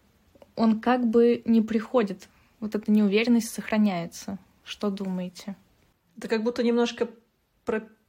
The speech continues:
Speaker 2: перфекционизм, вот второй пример твой, да, то есть то, что стремление к какому-то идеалу, это кажется, что вот надо, надо достичь этого идеала, и только тогда я могу себе позволить, может быть, если я достигну этого идеала, смогу позволить себе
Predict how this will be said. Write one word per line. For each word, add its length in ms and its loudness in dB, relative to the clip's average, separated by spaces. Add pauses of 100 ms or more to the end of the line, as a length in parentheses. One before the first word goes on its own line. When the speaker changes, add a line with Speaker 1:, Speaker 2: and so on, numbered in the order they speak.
(320)
Speaker 2:
перфекционизм, 760 -2
вот 100 -8
второй 400 -2
пример 400 -8
твой, 260 -6
да, 300 -6
то 160 -8
есть 220 -10
то, 100 -10
что 880 -4
стремление 580 -6
к 40 -14
какому-то 560 -8
идеалу, 400 -4
это 220 -8
кажется, 400 -12
что 180 -16
вот 240 -14
надо, 320 -12 (300)
надо 180 -8
достичь 380 -6
этого 360 -6
идеала, 640 -6
и 60 -18
только 320 -6
тогда 480 -4
я 260 -2
могу 280 -6
себе 260 -10
позволить, 680 -8 (300)
может 320 -4
быть, 280 -10
если 240 -12
я 260 -10 (140)
достигну 480 -10
этого 220 -10
идеала, 340 -10
смогу 320 -12
позволить 480 -10
себе 440 -10